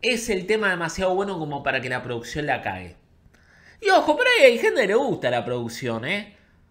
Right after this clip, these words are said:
Yo acá estoy dando mi opinión y estoy diciendo, "Bueno, a mí la producción no me gusta". Pero, bueno, hay gente, vieron pa' todo, hay gente que le gusta Kiss, por ejemplo, le gusta Oasis, ¿no? Bueno, sigamos.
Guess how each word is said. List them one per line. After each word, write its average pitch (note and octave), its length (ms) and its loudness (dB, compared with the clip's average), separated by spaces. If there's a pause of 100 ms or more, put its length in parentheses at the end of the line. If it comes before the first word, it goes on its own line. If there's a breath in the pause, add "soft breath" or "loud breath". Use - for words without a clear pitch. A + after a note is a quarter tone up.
(180)
Yo - 160 4
acá D#4 120 8
estoy D4 200 4
dando A3 240 6
mi F3 120 0
opinión C4 500 2
y G#3+ 100 0
estoy G#3 220 0
diciendo, G#3+ 340 -2
"Bueno, B3+ 180 2
a A#3 40 0
mí D4 100 -6
la C4+ 120 0
producción F3 340 -2
no A#3+ 100 -8
me F3 80 -6
gusta". B2 600 -2 (180)
Pero, D4 540 2
bueno, F#3 280 -2
hay F3+ 180 -4
gente, G#3 300 -8
vieron E3 280 -4
pa' A#2 160 -8
todo, A#3+ 260 4
hay D3+ 120 2
gente B3+ 220 -4
que F3 60 2
le C#3+ 60 0
gusta C#3+ 340 -2
Kiss, D4+ 380 0
por C#3 180 -2
ejemplo, G3 560 0
le E3 140 0
gusta F#3+ 260 -2
Oasis, A#3+ 580 8
¿no? C4+ 300 2 (260 loud breath)
Bueno, C#4+ 440 10
sigamos. A#3 400 2